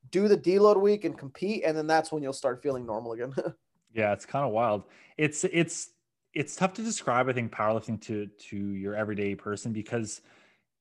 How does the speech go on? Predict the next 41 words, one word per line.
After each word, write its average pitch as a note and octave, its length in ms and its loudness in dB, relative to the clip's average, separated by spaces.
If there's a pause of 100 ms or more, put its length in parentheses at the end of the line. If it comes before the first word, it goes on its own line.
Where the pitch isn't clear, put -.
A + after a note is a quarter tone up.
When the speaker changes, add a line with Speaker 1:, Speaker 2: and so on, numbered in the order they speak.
(380)
Speaker 2:
it, C3+ 200 -2
to C#3+ 100 0
them, E3 180 8
it D#3+ 40 6
just C#3+ 200 2
looks - 220 2
like C3+ 200 6
you're A#2+ 120 2
just A#2 180 0
maxing B2 400 2
out A#2 140 10
all A#2 100 6
the A2+ 80 2
time, A2+ 440 4
like, A2 120 2
you're A2 80 -2
just A2 160 -2
lifting A2 240 0
heavy A2 160 0
shit G#2 220 -4
all G#2 200 0
the G#2+ 60 -4
time. C#3 240 0
And E3+ 80 4
it's, F3 220 0 (340)
you F3+ 220 6
are, D#3+ 320 10
you're, D3 280 2
you're D3 160 4
lifting C#3+ 300 4
weight, A#2 380 4
but A#2+ 220 4 (580)
the C3+ 200 -2
feeling F3 580 4
of, B2+ 180 0
like, A#2 180 0
hitting C#3+ 400 -2
P B2 260 -2
Rs G#2 460 0
and A2 160 -4
just G#2+ 260 -8